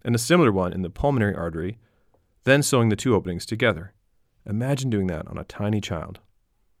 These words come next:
But the Potts shunt, as it became known, was believed to be a safer operation than the one that Blaylock did, which we covered in episode thirty-two.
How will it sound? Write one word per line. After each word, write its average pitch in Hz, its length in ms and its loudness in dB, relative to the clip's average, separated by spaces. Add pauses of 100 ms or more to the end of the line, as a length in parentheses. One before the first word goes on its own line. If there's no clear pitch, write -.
(720)
But 151 180 2
the - 80 -6
Potts 151 340 0
shunt, 131 320 0
as 107 140 -2
it 92 60 -6
became 98 260 -2
known, 95 220 -2
was 117 140 -4
believed 120 300 -2
to 120 60 -16
be 107 140 -2
a 92 60 -2
safer 143 360 0
operation 95 540 -4
than 92 180 -8
the 95 100 -6
one 95 260 -4 (500)
that 104 80 -10
Blaylock 117 440 2
did, - 240 -10 (320)
which - 160 -10
we 98 60 -6
covered 90 340 -4 (140)
in 98 120 -4
episode 87 460 -8
thirty-two. 85 560 -6